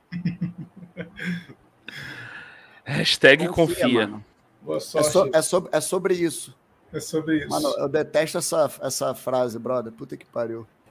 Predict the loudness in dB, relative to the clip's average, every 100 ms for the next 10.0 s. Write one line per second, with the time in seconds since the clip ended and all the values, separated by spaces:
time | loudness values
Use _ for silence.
0 | _ -8 -2 -2 -2 0 -2 -2 -6 -2
1 | -2 2 8 10 8 4 0 0 0 0
2 | -2 2 4 6 4 4 2 4 6 4
3 | 4 -2 -2 0 0 -2 -2 -2 2 4
4 | 2 2 0 0 -2 -4 2 2 2 -2
5 | -4 -14 _ _ _ -4 -2 2 2 2
6 | 2 2 4 2 2 0 0 -2 0 2
7 | 2 0 -4 0 2 2 0 -2 -6 _
8 | _ _ -2 0 -2 -6 _ _ 2 8
9 | 8 8 2 2 0 2 -2 -2 -6 -10